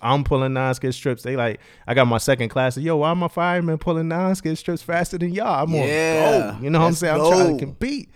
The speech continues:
Speaker 2: Yeah.
Speaker 1: So, um, but they were the ones who, like, they just reinforced things. Like,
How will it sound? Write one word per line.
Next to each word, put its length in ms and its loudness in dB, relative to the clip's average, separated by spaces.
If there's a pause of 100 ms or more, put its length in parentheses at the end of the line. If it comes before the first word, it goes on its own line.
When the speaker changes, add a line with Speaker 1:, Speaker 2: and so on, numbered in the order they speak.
Speaker 2:
Yeah. 240 -4
Speaker 1:
So, 160 6
um, 360 4 (680)
but 240 2
they 220 8
were 160 6
the 80 6
ones 340 -2
who, 140 -4
like, 260 -4 (160)
they 140 -4
just 320 -6
reinforced 760 -4
things. 380 -10
Like, 240 -4